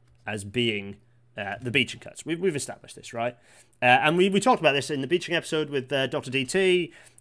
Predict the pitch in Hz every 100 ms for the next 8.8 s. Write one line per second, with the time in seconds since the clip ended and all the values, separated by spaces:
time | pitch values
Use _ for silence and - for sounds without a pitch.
0 | - 120 120 120 120 120 - 135 120 113
1 | 131 120 113 113 107 123 117 104 120 113
2 | 123 104 107 - - - - - 107 104
3 | - 123 - 104 190 196 185 180 175 170
4 | - - - 117 127 147 156 151 139 139
5 | 156 156 143 123 123 117 120 - 160 143
6 | 123 131 117 131 - 123 - 156 143 151
7 | 139 123 110 131 151 131 131 131 127 113
8 | 110 - 131 127 127 127 127